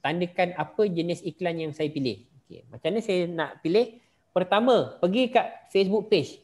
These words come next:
Kan kita ada banyak Facebook page. So, cari Facebook page yang kita nak iklankan. Contohnya saya nak ambil Eji Lutfi Evolusi ni. Okey. Then, scroll ke bawah.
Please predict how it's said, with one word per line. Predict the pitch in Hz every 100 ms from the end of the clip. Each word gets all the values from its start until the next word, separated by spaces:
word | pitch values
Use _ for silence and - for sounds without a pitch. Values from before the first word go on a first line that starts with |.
| -
Kan |
kita | 147 160 196
ada | 180
banyak | 165 165 135
Facebook | 160 165
page. | - 165 -
So, | 165 147 _ -
cari | 196 233 170
Facebook | 185 190 185
page | 196 180
yang |
kita | 165 180 175
nak | 151
iklankan. | 175 170 160 117 90 -
Contohnya | - 127 143 160
saya | 147 123
nak |
ambil | 127 139
Eji | 131 131
Lutfi | 127 120 127
Evolusi | 123 123 123 120
ni. | 110 95 _ _ _ _ _ _ _ _ _ _ _ _ _ _ _
Okey. | 113 147 180 _ _ _ _ _ _ _ _ _ _ _ _ _ _ _ _ _ _ _ _ _
Then, | 123 143 185 233 247 -
scroll | - 175 180
ke | 175
bawah. | 170 180 196 214 233 262